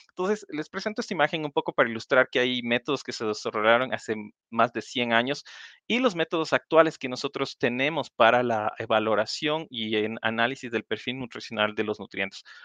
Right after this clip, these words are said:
Obviamente, nosotros conocemos, si no, les presento la tecnología nears, que es el Near Infrared Spectroscopy, que simplemente es, o en pocas palabras, es una técnica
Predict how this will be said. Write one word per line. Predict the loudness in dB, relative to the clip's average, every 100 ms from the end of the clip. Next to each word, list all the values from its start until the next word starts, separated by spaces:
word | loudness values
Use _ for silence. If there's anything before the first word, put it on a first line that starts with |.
| -14
Obviamente, | -2 2 2 0 -6
nosotros | -6 -6 -6 -4
conocemos, | -6 -4 -2 -2 -2 -6
si | -10 -4
no, | -4
les | -4 -6
presento | -8 -6 0
la | 0
tecnología | 0 -4 -4 -2 0 0
nears, | 2 0 0
que | -4
es | -6 -4
el | -2
Near | 0 0
Infrared | -2 -2 0 0 -2
Spectroscopy, | -10 -14 -8 -2 -2 -2 -12 -6 -6 -8 -12 -16 -4
que | -2
simplemente | -2 -2 0 2 0 2 2
es, | 2 -2 -2 2
o | 6 6
en | 4
pocas | -4 -2
palabras, | 2 4 4 0 0
es | 0 0
una | -4 2 2 0 _
técnica | 2 2 0 -2